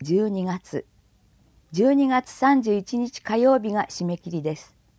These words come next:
シーズンフォー、一月から三月、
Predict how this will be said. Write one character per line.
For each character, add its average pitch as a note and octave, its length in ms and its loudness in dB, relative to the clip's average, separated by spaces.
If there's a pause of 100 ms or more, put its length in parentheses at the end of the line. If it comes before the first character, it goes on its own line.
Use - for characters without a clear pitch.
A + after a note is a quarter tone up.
(840)
シ C#4+ 300 2
ー A#3 40 2
ズ F3 140 -4
ン D3 100 0
フ - 180 -6
ォ F3+ 160 2
ー、 - 40 -16 (500)
一 G#3 260 -2
月 B3+ 260 0
か D3+ 140 2
ら D3+ 120 0
三 G3+ 300 -4
月、 - 360 -10